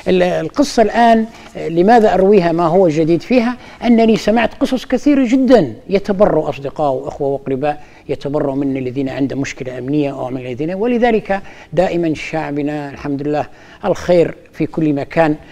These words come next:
آه، ينقصنا أن نعمم وأن يصبح جزء من تراثنا ومن أحاديثنا. نواصل سرد باقي القائمة. آه، تح-، وصلنا تقريبا للطاهر، آه، المليان، أيضا عبد المنعم النجار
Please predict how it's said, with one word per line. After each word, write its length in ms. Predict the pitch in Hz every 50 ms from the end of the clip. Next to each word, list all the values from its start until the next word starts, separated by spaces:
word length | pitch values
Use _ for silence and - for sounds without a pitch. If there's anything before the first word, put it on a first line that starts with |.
| - - - -
آه، 880 | 143 147 143 139 139 135 131 131 131 127 127 127 127 127 127 127 123 123 120 123 123 120 120 120 117 117 113 113 110 110 113 120
ينقصنا 540 | 139 160 170 156 - - - - 175 170 160
أن 180 | 160 156 147 147
نعمم 500 | 139 - 170 170 165 156 147 151 151 156 - - _ _ _ _ _ _ -
وأن 240 | 139 147 156 165 160
يصبح 360 | 156 160 - - 151 131 -
جزء 240 | 143 156 165 143 151
من 160 | 143 143 139
تراثنا 500 | - 147 139 151 147 - 143 135 131 131 127
ومن 280 | 135 131 131 135 147
أحاديثنا. 480 | - 123 - 143 143 214 220 240 247 269
نواصل 720 | 247 208 202 208 226 247 226 - - - - 220 247 262 - - - - - _ _ _
سرد 380 | - - - - - 160 135 113 - - - - - - - - - - -
باقي 420 | - 147 175 165 - - 131 127 -
القائمة. 560 | 127 - - - 214 233 214 233 247 254 254 - - - - - -
آه، 720 | 170 165 165 160 160 156 151 151 147 147 143 139 139 139
تح-، 420 | 131 - - 139 139 156 147 139 139
وصلنا 400 | 143 151 - - 202 196 190 170
تقريبا 380 | - 156 - - 180 160 151
للطاهر، 540 | 156 147 143 - - - 175 143 123 - 110 - - - - - - - - -
آه، 200 | 127 127 - -
المليان، 500 | 143 131 127 135 131 135 156 190 214 226
أيضا 360 | - - 220 226 202 196 175
عبد 140 | 165 180 165
المنعم 360 | 175 165 180 190 180 156 160
النجار 480 | 160 156 156 143 131 123 147 151 131